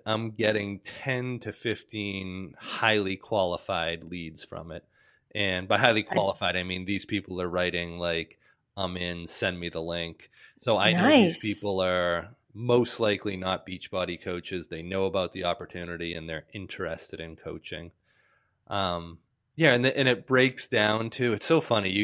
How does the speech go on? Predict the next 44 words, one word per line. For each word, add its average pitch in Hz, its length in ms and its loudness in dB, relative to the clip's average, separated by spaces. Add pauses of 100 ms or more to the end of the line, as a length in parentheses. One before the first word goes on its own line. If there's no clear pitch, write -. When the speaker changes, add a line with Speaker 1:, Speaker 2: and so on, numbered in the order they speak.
(560)
Speaker 1:
You, 85 120 -6
when 120 120 0
you 113 80 0
first 131 320 6
get 113 240 4
ten 107 280 0
leads 104 280 2
a 95 40 -4
day, 98 200 2
you 95 100 0
think, 95 220 -8
"Wow, 123 300 2
I'm 120 80 2
gonna 127 160 0
get, 107 160 0
I'm 131 40 2
gonna 160 120 2
start 110 260 2
signing 120 280 4
up 120 140 0
ten 143 160 2
new 139 120 2
people 180 440 6
<laughs> - 40 -16
a 202 60 10
day." 185 680 4
Speaker 2:
Well, 214 240 6
yes, 165 480 6
yeah. 170 320 6 (240)
But 233 140 2
that's 262 200 12
Speaker 1:
So 254 60 10
Speaker 2:
not 247 160 8
the 302 80 4
reality. 220 800 10
Speaker 1:
it, 294 360 4
the 147 120 8
crazy 220 600 8
part 117 360 6
is, 104 280 4
is 107 180 0
that 104 580 4
we'll 127 380 6
get, 113 600 4